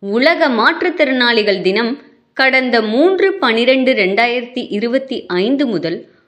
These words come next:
ஆறு பனிரெண்டு ரெண்டாயிரத்தி இருபத்தி ஐந்து வரை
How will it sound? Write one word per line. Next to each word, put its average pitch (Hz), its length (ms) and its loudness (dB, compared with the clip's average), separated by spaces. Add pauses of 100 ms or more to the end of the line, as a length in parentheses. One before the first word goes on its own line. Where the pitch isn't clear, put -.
(200)
ஆறு 277 480 0
பனிரெண்டு 254 580 2
ரெண்டாயிரத்தி 254 760 0
இருபத்தி 220 440 -2 (160)
ஐந்து 254 320 2
வரை 196 280 2